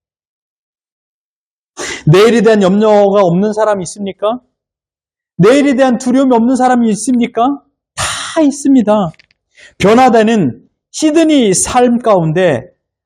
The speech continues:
안정을 누리는 사람이 얼마나 됩니까? 불완전한 현실 속에서 깨진 항아리를 부둥켜 안고 누군가에게 책임을 전가하려는 마음을 가지는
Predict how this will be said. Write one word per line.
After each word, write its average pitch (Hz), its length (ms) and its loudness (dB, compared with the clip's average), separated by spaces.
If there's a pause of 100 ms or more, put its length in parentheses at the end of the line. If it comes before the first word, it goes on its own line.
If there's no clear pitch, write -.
(100)
안정을 269 500 2
누리는 220 360 0
사람이 208 360 -2
얼마나 202 360 2
됩니까? 123 540 -6 (1500)
불완전한 226 600 2
현실 254 320 -2
속에서 202 640 -2
깨진 339 420 2
항아리를 294 640 0
부둥켜 311 480 0
안고 185 600 -2 (920)
누군가에게 254 680 2
책임을 311 680 -2
전가하려는 247 1120 2
마음을 170 400 2
가지는 160 520 -4